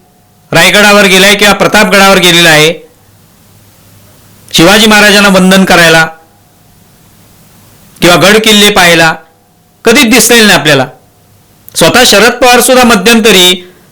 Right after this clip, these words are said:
त्यांना ते तुतारी हे चिन्ह मिळालं, तुतारी फुंकणारा माणूस, त्याचं उद्घाटन करायला रायगडावर गेले होते. ते स्वतः चाळीस वर्षांनी रायगडावर गेले असं त्यांनीच स्वतः सांगितलं. म्हणजे इतक्या वर्षाच्या काळात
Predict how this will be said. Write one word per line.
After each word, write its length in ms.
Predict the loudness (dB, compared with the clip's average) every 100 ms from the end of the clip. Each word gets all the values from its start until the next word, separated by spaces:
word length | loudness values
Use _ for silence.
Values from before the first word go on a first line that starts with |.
| -10 -4
त्यांना 200 | 0 0
ते 140 | 0 -2
तुतारी 320 | -2 0 0
हे 140 | 0 0
चिन्ह 300 | 0 0 0
मिळालं, 420 | 0 0 0 -2 -4 -16 _ _ _
तुतारी 320 | -6 -2 0 0
फुंकणारा 400 | -2 -2 0 0
माणूस, 420 | 2 0 0 -4 -12 _ _ _ _ _ -4
त्याचं 240 | 0 2
उद्घाटन 440 | 0 0 0 0 0
करायला 300 | 0 0 0
रायगडावर 420 | 0 0 2 2
गेले 240 | 0 0
होते. 220 | 0 -2 -8 -12 _ _ _ _ _ _ _ _ _ _ _ _ -20 -20 -20 -14 -4
ते 80 | 0
स्वतः 200 | 0 0
चाळीस 380 | 0 0 0 0
वर्षांनी 460 | 0 0 0 2
रायगडावर 460 | 2 2 0 0 0
गेले 200 | 0 0
असं 200 | 0 0
त्यांनीच 300 | 0 0 0
स्वतः 220 | 0 0
सांगितलं. 420 | 0 0 -2 -4 -10 -14 -20 _ _ _ -20 -20 -20 -10 -2
म्हणजे 160 | -2
इतक्या 280 | -2 -2 -2
वर्षाच्या 420 | 0 0 0 0
काळात 260 | 0 0